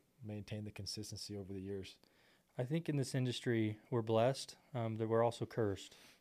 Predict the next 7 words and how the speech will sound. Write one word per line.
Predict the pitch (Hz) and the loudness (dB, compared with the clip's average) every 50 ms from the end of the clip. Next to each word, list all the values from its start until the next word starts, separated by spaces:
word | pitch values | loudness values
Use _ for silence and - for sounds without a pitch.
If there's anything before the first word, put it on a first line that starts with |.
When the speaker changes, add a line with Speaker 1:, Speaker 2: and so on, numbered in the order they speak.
| _ _ _ _ _ _ _ _ _ _ _ _ _ _ _ - | _ _ _ _ _ _ _ _ _ _ _ _ _ _ _ -2
Speaker 2:
with | 120 113 - | -2 -2 2
good | - 131 123 120 | 2 2 2 4
leaders | 123 120 117 113 107 107 | 4 4 4 4 2 0
and | 110 104 101 | -2 -2 0
bad | 104 104 101 98 | 2 2 2 2
leaders, | 101 98 98 95 95 92 - - - _ _ _ _ _ _ _ _ _ _ _ _ _ _ _ _ - | 0 -2 -2 -2 -4 -4 -10 -14 -16 _ _ _ _ _ _ _ _ _ _ _ _ _ _ _ _ -2
or | 117 113 113 107 104 104 98 101 | 2 4 4 4 4 4 2 -2